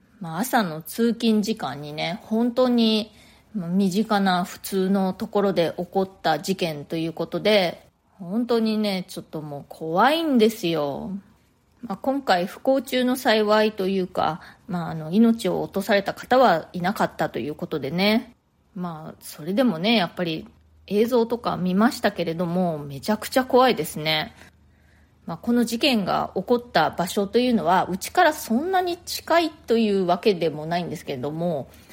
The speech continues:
あの、そんなに遠いってわけでもないんですよね。それもあってね、ちょっ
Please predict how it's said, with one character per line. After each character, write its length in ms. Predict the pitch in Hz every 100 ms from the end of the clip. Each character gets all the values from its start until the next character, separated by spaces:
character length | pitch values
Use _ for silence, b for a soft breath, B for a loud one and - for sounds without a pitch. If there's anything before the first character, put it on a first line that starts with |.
| B -
あ 120 | 156
の、 260 | 147 143 139
そ 220 | - 165
ん 80 | 240
な 80 | 262
に 140 | 240
遠 360 | - 180 180 302
い 60 |
っ 20 |
て 220 | 359 - 208
わ 120 | 202
け 100 | 190
で 80 | 156
も 100 | 156
な 100 | 143
い 80 | 247
ん 60 |
で 80 | 240
す 140 | 233
よ 80 | 160
ね。 420 | 156 175 165 165 - _
そ 200 | - 190
れ 100 | 190
も 160 | 294 285
あ 60 |
っ 40 | 302 -
て 80 | 180
ね、 200 | 160 156
ち 80 | -
ょ 60 |
っ 60 | 185